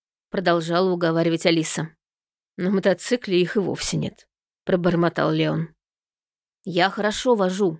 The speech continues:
увидишь. Гонять не буду. Тебе останется лишь крепче держаться. И вообще, надо мной, значит, в самолете смеялся. А сам?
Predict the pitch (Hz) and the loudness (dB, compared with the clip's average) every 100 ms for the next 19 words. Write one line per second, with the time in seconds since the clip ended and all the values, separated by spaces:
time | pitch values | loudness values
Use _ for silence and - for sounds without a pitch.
0 | - 220 208 160 - _ _ _ - 190 | -4 0 0 -2 -4 _ _ _ -4 0
1 | 277 320 262 247 202 170 _ _ _ _ | 2 0 0 0 -2 -4 _ _ _ _
2 | - 180 202 - 269 294 262 - 196 240 | -6 0 0 0 -2 0 0 -2 0 0
3 | 247 - 196 240 - 202 180 165 151 - | 0 2 4 4 2 0 2 0 -2 -4
4 | - - _ _ _ - 233 247 339 - | -8 -12 _ _ _ -6 -2 4 2 2
5 | - 170 - _ _ _ _ - 220 208 | -4 -4 -6 _ _ _ _ -8 -2 0
6 | 214 185 214 247 214 220 220 214 - - | 0 0 2 2 2 0 -2 -6 -8 -6
7 | 202 180 175 208 233 240 226 135 - - | 0 4 4 2 -2 0 2 0 -4 -6
8 | - _ _ _ - 214 185 - 175 175 | -8 _ _ _ -2 0 0 0 2 2
9 | 226 | 0